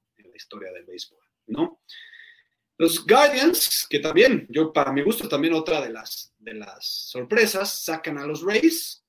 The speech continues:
prácticamente con puro picheo, Rich. Lo, la verdad es que dominante por completo el picheo abridor del señor Bieber y, eh, híjole, ahorita no recuerdo quién pichó en el segundo partido, pero la verdad, dos salidas espectaculares de estos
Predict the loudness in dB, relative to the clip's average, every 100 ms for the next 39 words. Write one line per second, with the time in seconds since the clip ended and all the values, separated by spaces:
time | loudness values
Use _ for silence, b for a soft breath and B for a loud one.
0 | _ -8 -6 -6 -8 -6 -4 -6 -6 -6
1 | -6 -6 -8 -8 -10 -10 -10 -8 -6 -8
2 | -10 -14 B B B B _ _ -14 -14
3 | -14 -16 -8 -6 -4 -4 -4 -4 -4 -4
4 | -2 -2 -2 -6 -8 -14 -14 -18 -10 -8
5 | -6 -6 -8 -10 -10 -10 -8 -6 -4 -6
6 | -8 b _ _ -10 -10 -8 -8 -6 -4
7 | 0 0 -2 -4 -12 -10 -10 -12 _ _
8 | _ -20 -18 -16 -16 -14 -12 -14 -12 -10
9 | -8 -8 -10 -12 -14 -14 -14 -12 -12 -14
10 | -16 -14 -6 -6 -6 -10 -10 -8 -8 -10
11 | _ -10 -8 -8 -10 b b -16 -6 -2
12 | -2 -2 -12 -16 -16 -14 -12 -8 -6 -6
13 | -8 -14 -12 -12 -14